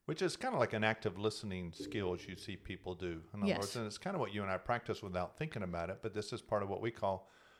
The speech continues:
Speaker 1: respectful, healthy communication is w-, walking through an issue or a problem or a question, or in this case, uh, something uncertain, until we both have full understanding.
Speaker 2: Yes.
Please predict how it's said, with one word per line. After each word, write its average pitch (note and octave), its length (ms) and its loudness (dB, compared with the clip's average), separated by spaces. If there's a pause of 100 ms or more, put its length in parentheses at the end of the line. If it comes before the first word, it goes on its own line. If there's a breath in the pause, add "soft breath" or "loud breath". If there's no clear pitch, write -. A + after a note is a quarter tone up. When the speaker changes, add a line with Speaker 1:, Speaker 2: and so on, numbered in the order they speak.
(160 soft breath)
Speaker 1:
respectful, A2 540 2
healthy G2+ 320 0
communication G2 840 -6
is F2 120 -4
w-, F#2+ 140 -14 (460)
walking A2+ 440 4
through D3 200 2
an C#3+ 100 0
issue G2+ 500 -2
or G2+ 140 4
a A#2 40 2
problem F#2+ 640 0
or G2 140 0
a A2+ 40 -4
question, G2+ 500 -2
or F#2+ 180 -2
in F2+ 120 -6
this G#2 180 -6
case, F#2 360 -6
uh, F2+ 200 -2
something G2 380 -6
uncertain, G2+ 680 -4 (540 soft breath)
until A2 260 0
we G2 120 -2
both G2+ 300 4
have G2+ 200 -2
full G2+ 300 -2
understanding. F#2+ 920 -6
Speaker 2:
Yes. - 380 -4